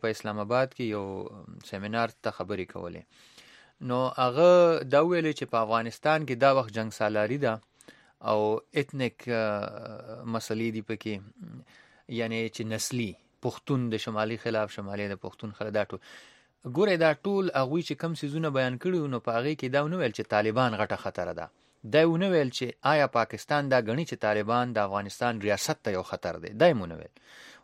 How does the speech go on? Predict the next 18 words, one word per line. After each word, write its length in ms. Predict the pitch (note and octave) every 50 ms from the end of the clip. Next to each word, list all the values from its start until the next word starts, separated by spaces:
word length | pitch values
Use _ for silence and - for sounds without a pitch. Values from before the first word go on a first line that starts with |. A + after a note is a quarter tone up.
| _
خو 100 | - D3 C#3+ - _ - D3
هغوی 260 | D3+ C#3+ E3 G3+ A#3 A3 -
چې 60 | - E3 _
په 60 | D3+ D3 -
کومو 200 | F#3 F3+ F3 E3+
عینکو، 400 | D#3 D3+ D#3 E3 D#3 - E3 D#3
په 140 | C3+ - C3 -
کومو 180 | D3+ C#3 C#3 C3 -
چشمو 320 | B2+ A2 - - D3+ D3+
باندې 220 | C3+ C3 B2 A#2+ A#2 A2+
افغانستان 440 | G#2+ A2 A2 G#2+ - - C3 C3 B2
ته 100 | - B2
ګوري، 280 | A#2 B2+ C#3+ C#3+ B2+ A#2+ A2+
نو 40 | A2
هغه 280 | A2 A2+ A2+ A2 B2+ C3
د 80 | B2 - -
پخوا 240 | G#2+ - - C#3+ C3+ A#2+
راهسې 280 | G#2+ A2 A2 G#2 -